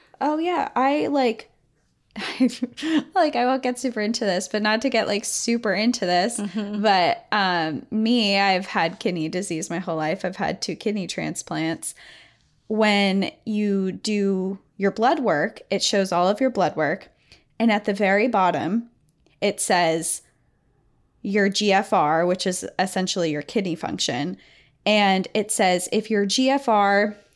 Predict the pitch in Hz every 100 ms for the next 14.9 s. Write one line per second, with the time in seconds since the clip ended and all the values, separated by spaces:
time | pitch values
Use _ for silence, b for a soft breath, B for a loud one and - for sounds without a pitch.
0 | - - 202 196 196 196 185 165 156 165
1 | 160 190 - _ _ - 202 196 170 180
2 | 185 185 220 190 180 160 160 - 156 170
3 | B B B B 220 208 196 208 - 190
4 | 185 160 147 - - 95 - - _ _
5 | _ _ _ - 202 208 - - - 202
6 | 202 202 208 196 180 170 - 262 294 277
7 | - 170 151 156 196 226 185 - 226 175
8 | 160 170 - b b b _ _ 196 196
9 | 220 285 233 240 185 185 - 175 175 180
10 | 240 196 156 165 - - 190 - 190 180
11 | 180 185 - 180 190 - 180 190 208 247
12 | 214 151 156 - b b _ - 208 196
13 | 190 160 170 180 180 170 165 170 156 180
14 | 180 196 202 202 - - 233 262 285